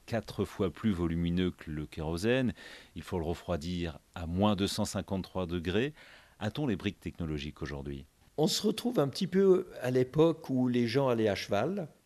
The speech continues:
Speaker 2: qu'ils avaient une botte de foin dans chaque auberge pour leur cheval et qu'ils se disaient : « La voiture, ça marchera jamais parce qu'il n'y a pas de station d'essence,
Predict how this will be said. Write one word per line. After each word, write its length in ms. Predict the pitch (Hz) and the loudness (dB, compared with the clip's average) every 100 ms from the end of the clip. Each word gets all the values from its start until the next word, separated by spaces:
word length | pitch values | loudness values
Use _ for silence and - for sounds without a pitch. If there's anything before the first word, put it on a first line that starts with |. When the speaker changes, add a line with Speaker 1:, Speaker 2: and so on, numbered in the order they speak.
| - | -8
Speaker 2:
qu'ils 300 | - 117 127 | -4 2 4
avaient 200 | 120 127 | 6 4
une 120 | 117 | 4
botte 260 | 104 131 123 | 4 4 4
de 140 | 131 | 0
foin 480 | 123 - 127 127 120 | 2 0 2 2 2
dans 180 | 107 104 | 0 -2
chaque 380 | - 113 - | 0 -2 -2
auberge 640 | 120 107 107 127 196 165 113 - _ _ _ - | -2 4 6 6 4 -2 -6 -10 _ _ _ 0
pour 100 | 110 | 2
leur 140 | 107 | 2
cheval 440 | - 117 123 160 | 2 2 2 2
et 40 | 131 | 0
qu'ils 180 | - 110 | 0 -2
se 60 | |
disaient : « 520 | 98 117 110 139 160 147 | 0 -2 4 4 6 4
La 120 | 113 | 2
voiture, 460 | 110 120 - 139 | 4 2 4 0
ça 100 | - | 2
marchera 320 | 110 101 - 101 | 0 0 0 0
jamais 460 | 95 101 139 165 | 2 2 4 2
parce 280 | 165 - - | 0 -4 -4
qu'il 120 | 120 | -2
n'y 60 | 101 | 0
a 40 | |
pas 140 | 90 127 | 0 -2
de 40 | |
station 380 | - 120 - 113 | 0 -2 -2 0
d'essence, 680 | 98 - 113 131 170 240 | 0 2 2 2 0 -4